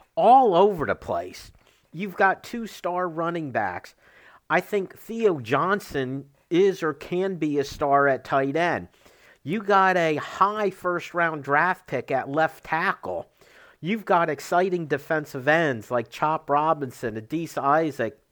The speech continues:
Dani Dennis Sutton. You've got an all-world linebacker in Abdul Carter. You've got Kalen King at cornerback. It feels like at almost every level and every position, there's a star.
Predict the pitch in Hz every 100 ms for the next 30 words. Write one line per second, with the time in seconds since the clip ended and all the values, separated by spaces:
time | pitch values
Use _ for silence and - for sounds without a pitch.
0 | - 127 143 156 143 147 139 131 - 160
1 | - - - _ _ - - _ 151 180
2 | - 180 170 156 185 170 165 165 160 151
3 | 139 156 180 160 143 131 135 123 123 120
4 | 151 147 139 - 151 170 160 98 - _
5 | 131 175 180 160 - - 175 170 151 139
6 | 185 170 165 131 - - 170 208 175 113
7 | 95 - - - - _ _ 160 - -
8 | - 226 233 214 - 156 151 143 - 160
9 | 165 147 - - 151 170 175 170 139 143
10 | 151 135 127 123 131 135 139 127 123 120
11 | 170 - 117 117 - _ _ - 135 240
12 | 135 - - 123 139 95